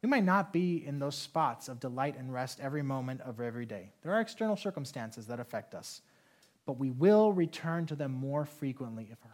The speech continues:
hearts remain fully committed to the faithful God, to follow the path,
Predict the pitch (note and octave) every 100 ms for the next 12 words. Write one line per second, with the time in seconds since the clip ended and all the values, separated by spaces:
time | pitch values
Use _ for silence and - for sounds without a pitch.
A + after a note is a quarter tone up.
0 | - D3 A#2 - - - - _ _ _
1 | _ _ _ _ _ C3+ B2 A#2+ - D#3
2 | C3+ A#2+ A#2 G2+ F2+ F#2+ _ _ _ _
3 | _ _ _ _ _ _ B2+ A#2+ B2 G#2+
4 | - G#2 G#2 F2+ - _ _ _ _ _
5 | _ _ _ _ _ _ _ C#3+ D3+ C#3
6 | B2+ B2 - B2+ F#2+ G2